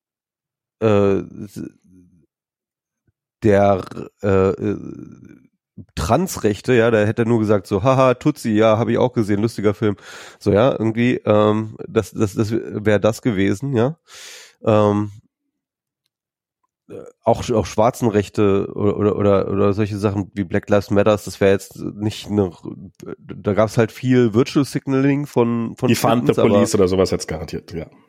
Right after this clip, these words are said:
Speaker 1: Nee, also, ähm, und wenn du da jetzt mal so einen durchschnittlichen Demokratenwähler von heute nimmst, ja, na, auf jeden Fall. Also da hat's ein, äh, äh, da hat's einen Linksrutsch gegeben. Man könnte aber auch natürlich sagen,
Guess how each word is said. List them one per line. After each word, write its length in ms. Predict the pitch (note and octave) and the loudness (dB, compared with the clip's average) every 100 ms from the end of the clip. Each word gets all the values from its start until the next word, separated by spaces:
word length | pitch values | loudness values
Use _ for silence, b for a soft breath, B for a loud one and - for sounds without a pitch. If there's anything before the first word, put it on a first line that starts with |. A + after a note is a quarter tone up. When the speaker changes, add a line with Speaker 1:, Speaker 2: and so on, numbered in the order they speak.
| _ - | _ -16
Speaker 1:
Nee, 340 | - G2+ F#2 - | -2 0 0 0
also, 420 | F3 G#2 A2+ A2 | 0 2 2 2
ähm, 320 | A2+ A2 G#2+ G#2 B B B B B B _ _ | 4 2 2 -4 B B B B B B _ _
und 380 | - B2+ C3 - _ _ _ _ _ _ _ _ _ | -2 0 -2 -8 _ _ _ _ _ _ _ _ _
wenn 180 | - A#2+ | -2 2
du 80 | B2 | 2
da 280 | F#2+ A#2 D3 | 2 2 4
jetzt 280 | D#3 C#3 - | 2 0 0
mal 160 | C3 | 0
so 80 | A#2+ | 2
einen 240 | A#2+ A2 _ | -2 -4 _
durchschnittlichen 800 | B2 D3+ - C#3+ - B2 - A#2+ | 0 0 0 -4 -4 -6 -4 -4
Demokratenwähler 1160 | A2+ A2 - G#2+ B2 B2+ A#2 A#2 A2+ A2+ A2 - - G2+ | -2 -4 -2 -2 0 -2 -2 0 2 4 2 0 -8 -8
von 140 | G#2+ G2 | -4 0
heute 280 | G3 C#3 | 0 0
nimmst, 360 | G#2+ C#3+ A3+ - | -2 -2 -6 -4
ja, 180 | G#2+ E3 | -2 -2
na, 200 | F#2+ F#2+ - | -2 -2 -2
auf 140 | - | -2
jeden 180 | A#2 D3 | 0 0
Fall. 300 | - D3 - | 2 0 0
Also 260 | - G2 F#2 | -4 -4 0
da 160 | G#2 | 0
hat's 200 | C3+ - | 0 -4
ein, 320 | C3+ C3 C#3 - - | -6 -4 -6 -12 -8
äh, 600 | G#2+ A2+ A2 A2 G#2+ A2 | 0 2 2 2 2 0
äh, 40 | G2+ F#2+ | -2 -2
da 100 | G#2+ | -2
hat's 180 | - | 0
einen 60 | C3 | -4
Linksrutsch 480 | E3 - F#2 - - | -4 -4 -6 -6 -14
gegeben. 500 | F2 D#2 F2 A#2 E3 B B B | -14 -10 -10 -10 -12 B B B
Man 80 | - | 2
könnte 240 | G#3 A3 | 2 2
aber 140 | B2 | 0
auch 100 | A#2 | 0
natürlich 320 | A#2 A2 A#2+ F#2+ | 0 0 0 2
sagen, 400 | F#2 G#2 B2 | 2 2 -2